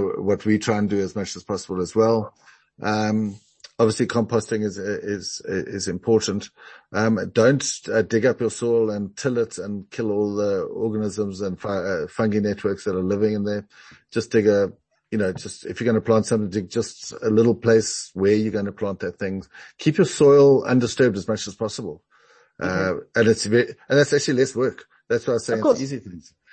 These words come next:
Speaker 2: We wanna
Speaker 1: Just,
Speaker 2: be
Speaker 1: yeah.
Speaker 2: as <laughs> maintenance free as possible so we can go
Speaker 1: Yeah.
Speaker 2: and enjoy the, just sitting in the garden and doing nothing. Gavin, thank you
Speaker 1: Yeah.
Speaker 2: so very much. And if people wanna get hold of you, what's your website?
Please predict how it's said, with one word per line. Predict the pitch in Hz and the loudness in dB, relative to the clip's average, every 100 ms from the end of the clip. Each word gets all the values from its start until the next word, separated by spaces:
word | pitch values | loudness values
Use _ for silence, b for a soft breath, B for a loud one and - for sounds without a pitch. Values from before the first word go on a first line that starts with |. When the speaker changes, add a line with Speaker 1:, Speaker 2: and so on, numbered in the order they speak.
| B B | B B
Speaker 2:
We | |
wanna | 247 269 | 2 2
Speaker 1:
Just, | 262 | 2
Speaker 2:
be | |
Speaker 1:
yeah. | 262 247 | 4 6
Speaker 2:
as | 226 240 226 208 | 6 4 2 0
<laughs> | |
maintenance | 247 240 247 233 - | -2 -2 -6 -6 -6
free | 247 226 | -2 0
as | 214 | 0
possible | - 190 180 175 | -4 -6 -4 -6
so | 170 165 | -4 -6
we | |
can | 170 | -2
go | 165 | 0
Speaker 1:
Yeah. | 165 | 0
Speaker 2:
and | 160 | 0
enjoy | 156 160 165 160 | -4 0 0 0
the, | 156 151 | -2 -6
just | 147 170 - | -6 -10 -8
sitting | 208 214 | -8 -4
in | 151 | -4
the | 135 | -4
garden | 131 127 139 | -4 -4 -6
and | 127 | -8
doing | 127 120 | -6 -4
nothing. | 113 107 98 104 B B B B B B | -6 -6 -10 -14 B B B B B B
Gavin, | 269 262 | 4 4
thank | 254 262 | 2 2
you | 262 | 2
Speaker 1:
Yeah. | - | 4
Speaker 2:
so | 277 | 6
very | 247 220 | 6 4
much. | 180 180 | 0 -2
And | 185 | -6
if | |
people | 240 254 220 | -4 -4 -4
wanna | 214 | -4
get | 214 - | -2 -4
hold | 185 202 196 | -4 -4 -4
of | 180 | -6
you, | 202 190 | -6 -2
what's | 185 - | -2 -2
your | 202 190 | -4 -4
website? | 190 185 214 277 | -4 -4 -6 -6